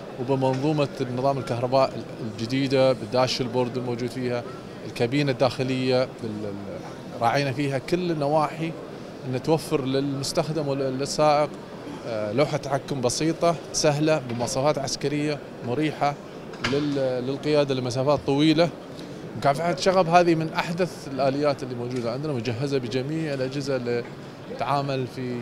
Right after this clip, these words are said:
آه، لمكافحة الشغب، من أجهزة مراقبة وتصوير وأجهزة، آه، تعامل مع ال-، مع الشغب وطريقة المكافحة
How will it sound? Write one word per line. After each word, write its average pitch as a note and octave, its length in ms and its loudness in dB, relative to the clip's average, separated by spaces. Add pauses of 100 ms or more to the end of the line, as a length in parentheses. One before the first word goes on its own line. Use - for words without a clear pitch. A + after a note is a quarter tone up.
(140)
آه، G#2 340 -6 (280)
لمكافحة A#2+ 500 -4
الشغب، C#3 380 0 (340)
من G#2+ 340 -6
أجهزة A#2+ 280 -6 (100)
مراقبة D3 500 0 (220)
وتصوير C#3 580 -2 (600)
وأجهزة، A2+ 840 -2 (500)
آه، G2 140 -8 (160)
تعامل D3 420 6
مع A#2 240 0
ال-، A2 140 -6 (200)
مع A2 120 -4
الشغب A#2 420 -2 (300)
وطريقة G#2+ 600 -6 (400)
المكافحة C#3 600 -2